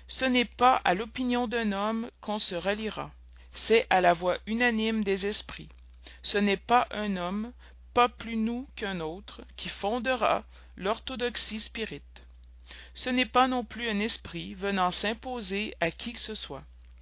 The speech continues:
C'est l'universalité des esprits se communiquant sur toute la terre par l'ordre de Dieu.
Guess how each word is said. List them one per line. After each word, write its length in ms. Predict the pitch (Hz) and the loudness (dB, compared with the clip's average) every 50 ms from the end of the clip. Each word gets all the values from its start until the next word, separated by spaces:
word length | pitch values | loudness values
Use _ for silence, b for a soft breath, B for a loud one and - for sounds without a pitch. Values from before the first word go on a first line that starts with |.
| - - - - - - - - - - B B B B B | -20 -20 -20 -20 -20 -20 -20 -18 -16 -16 B B B B B
C'est 240 | B - - 170 160 | B -4 0 0 2
l'universalité 880 | 170 202 226 247 247 226 254 254 - - 254 233 226 240 226 - 233 226 | 2 2 0 0 2 4 2 2 4 2 0 0 0 -2 -6 -4 -4 -2
des 200 | 220 233 202 214 | -2 -2 -2 -2
esprits 480 | 220 208 - - - - 180 170 202 B B B B B | -4 -4 -6 -10 -12 -12 -12 -12 -12 B B B B B
se 160 | B - 170 | B -6 -6
communiquant 680 | 160 - 226 226 240 247 247 247 247 247 - 220 214 226 | -4 0 0 0 0 0 -2 -2 -4 -2 0 0 0 2
sur 200 | 226 - 190 170 | 0 -4 -8 -10
toute 240 | - - 233 233 - | -8 -10 -10 -6 -2
la 120 | 262 247 240 | -2 -2 -2
terre 420 | - - 165 156 156 160 170 202 B B B B B B - | 0 -2 -2 0 0 -2 -4 -8 B B B B B B 6
par 200 | 196 202 196 208 | 6 6 6 4
l'ordre 440 | 196 190 196 208 226 202 208 208 214 | -2 0 -2 -2 -2 -4 -6 -6 -6
de 140 | 196 214 | -6 -6
Dieu. 320 | 196 165 151 147 147 143 | -8 -8 -12 -14 -14 -18